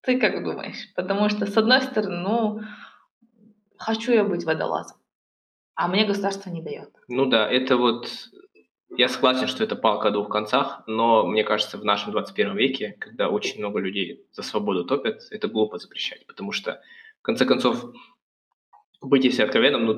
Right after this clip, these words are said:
Speaker 2: даже если ты дашь доступ, ко всем этим профессиям, я не думаю, что там будет большой поток и уход в эти сферы.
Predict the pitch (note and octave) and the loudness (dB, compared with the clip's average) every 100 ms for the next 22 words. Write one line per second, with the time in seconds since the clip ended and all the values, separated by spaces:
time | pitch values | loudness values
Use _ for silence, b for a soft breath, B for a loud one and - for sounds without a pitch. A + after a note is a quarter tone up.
0 | - B2+ B2+ B2 - A2+ A#2 G#2+ A#2 C#3+ | -2 0 0 0 0 2 2 4 4 4
1 | - G#2+ - _ - A2+ - A2 G#2 A2+ | 2 -6 -8 _ -12 -8 -4 -2 -4 -8
2 | - - G#2+ G2+ A2 A2+ A#2+ G#2 A2 G2+ | -10 -10 -8 -4 -2 0 0 0 -4 -6
3 | G#2 G2+ G#2+ G#2+ - F2 A#2 - - G#2+ | -4 -2 -2 -2 -4 -4 -4 -6 -4 -4
4 | G#2+ G2+ G2+ G2 - - - | -2 -6 -6 -10 -10 -10 -12